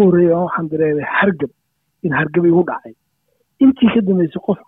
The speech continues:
caadi ah oo hawlihiisa wata, oo buwaagtiisa akhrista, oo markuu doono seexdo, oo markuu doono soo kaca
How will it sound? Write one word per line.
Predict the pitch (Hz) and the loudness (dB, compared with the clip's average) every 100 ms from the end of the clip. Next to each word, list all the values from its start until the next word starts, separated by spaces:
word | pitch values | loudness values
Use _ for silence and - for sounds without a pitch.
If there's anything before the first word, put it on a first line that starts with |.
| - | -6
caadi | 185 180 170 170 | 0 2 2 0
ah | 175 | -2
oo | 180 151 | -4 -6
hawlihiisa | 135 147 170 185 165 165 | -4 0 2 2 0 -2
wata, | 156 147 - | -4 -4 -4
oo | 180 147 135 | -2 -2 -4
buwaagtiisa | 139 170 180 - 170 165 | -2 -2 -2 -4 -6 -6
akhrista, | - 151 - - | -6 -8 -6 -4
oo | 180 139 135 - - - - - | -2 -2 -4 -10 -20 -20 -8 -2
markuu | 196 208 | 0 0
doono | 165 170 151 | 2 2 0
seexdo, | - - - 180 | -2 -4 -2 0
oo | 151 139 | 0 -2
markuu | 170 - | -4 -6
doono | 170 160 151 | -2 -2 -2
soo | - 175 | -2 -2
kaca | - 143 | -2 -6